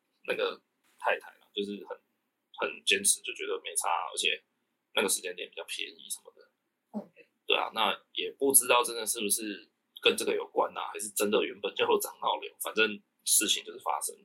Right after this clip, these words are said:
Speaker 2: 这有点悬。
Speaker 1: 对啊，那你说如果真的发生事情了，你，你可能后来才会回来后悔莫及。哎呀，那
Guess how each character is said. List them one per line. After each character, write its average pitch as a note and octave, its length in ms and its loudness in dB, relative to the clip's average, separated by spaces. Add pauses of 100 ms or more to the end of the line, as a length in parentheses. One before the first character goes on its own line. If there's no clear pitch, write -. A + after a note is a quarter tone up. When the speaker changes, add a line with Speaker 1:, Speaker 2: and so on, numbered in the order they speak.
Speaker 2:
这 - 60 -20
有 A3+ 160 -6
点 G3+ 60 -10 (100)
悬。 - 160 -10 (340)
Speaker 1:
对 - 140 4
啊， F2+ 240 6
那 G#2+ 240 2 (160)
你 F#2 100 -2
说 A2+ 360 6
如 A#2 100 -2
果 A2 80 2
真 A2 140 2
的 A2 80 4
发 G#2+ 180 4
生 A2 260 -6
事 - 220 2
情 - 220 2
了， - 280 -8 (180)
你， - 220 -4 (220)
你 G2+ 100 -2
可 G#2 200 -2
能 F#2+ 100 -4
后 - 240 4
来 - 140 0
才 - 160 -6
会 F#2 120 -2
回 - 200 -6
来 G2+ 220 -2
后 G#2 140 -2
悔 G2 160 -8
莫 G2 140 -6
及。 - 160 -2 (640)
哎 - 100 -2
呀， E2+ 140 2
那 G#2 260 2